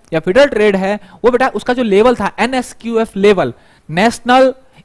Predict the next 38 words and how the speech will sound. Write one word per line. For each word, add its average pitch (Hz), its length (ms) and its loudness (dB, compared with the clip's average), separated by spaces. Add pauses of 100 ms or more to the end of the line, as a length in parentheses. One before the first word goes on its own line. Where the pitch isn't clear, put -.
Skill 269 440 0
Qualification 220 760 -4
Framework 233 480 0
जो 208 120 -4
level 214 300 0
था 208 180 0 (340)
वो 294 60 2 (140)
पांच 285 300 2
होता 170 220 -2
था, 139 200 -6 (560)
लेकिन 233 380 2 (880)
नए 220 260 2
curriculum 254 420 0
के 208 100 0
हिसाब 185 280 0
से, 147 220 -4 (240)
रिवाइज 208 360 4
syllabus 247 360 2
के 214 80 0
हिसाब 175 320 0
से, 165 220 -4 (320)
जो 202 100 4
कि 262 120 0
जुलाई 226 260 2
दो 208 100 0
हज़ार 208 220 2
बाईस 180 300 -2
में 208 140 -2
क-, - 140 -14 (180)
कर 190 120 0
दिया 190 180 2
गया 170 180 0
है 151 60 0
आपका, 214 260 0 (460)
उसके 262 240 0
हिसाब 226 320 0
से 220 100 -2
बेटा 202 180 2